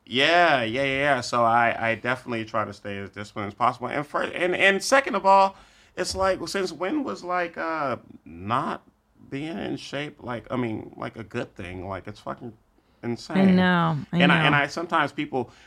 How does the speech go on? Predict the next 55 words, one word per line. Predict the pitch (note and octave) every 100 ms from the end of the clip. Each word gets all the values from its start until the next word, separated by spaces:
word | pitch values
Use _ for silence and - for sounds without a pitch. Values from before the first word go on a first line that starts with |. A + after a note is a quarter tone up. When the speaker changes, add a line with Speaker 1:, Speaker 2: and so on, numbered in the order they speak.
| -
Speaker 1:
this | G3
is | B3 E3+
like | D#3
America. | A#2+ A2 B2+ B2 - G2
It's | G#2+
like, | A2+ G#2+
America | G#2+ C3 C#3+ A#2+
is | A2+
so | A#2+
crazy. | A#2 A2+ A2
It's | G#2+
like, | G#2+
okay, | A2 G#2
you'll | G#2 B2 D#3
get | A#2+ A2
fat, | - -
you, | C#3 D3
it's | A2 - B2
like, | B2+ A2
you'll | D#3
get | D3 C3
body | G#2+ B2+ C3
shamed | A#2+ B2+ A2+
for | G#2+
being | G2+ G#2
in | F#2+
shape, | F#2 C#3+ D3 C#3+ -
or | C3
you'll | C3 C3
get | B2+ G#2
body | B2 B2
shamed | B2+ C3+ B2
for | A#2+
being | G#2+ A#2+ A2+
fat. | G#2 C3+ A2+ G2
They |
don't | B2+
give | C3 F2
a |
fuck. | - - A2 - -
Like, | F2+
somebody | - - C3+ B2+ A#2 G2+
gonna | F#2+ G2
be | F#2+ F#2+ F#2+ -
Speaker 2:
That's | F#3 -
so | - D#4
true. | - - F3
Why | C3+ D#3 A3
are | D#4
we | D#4+
so | - G#3+
into | - G3 G3+ F#3 -
people's | - F#3 E3 D3+
body | B2+ - D3+ G3 B2
shapes? | - A#2 -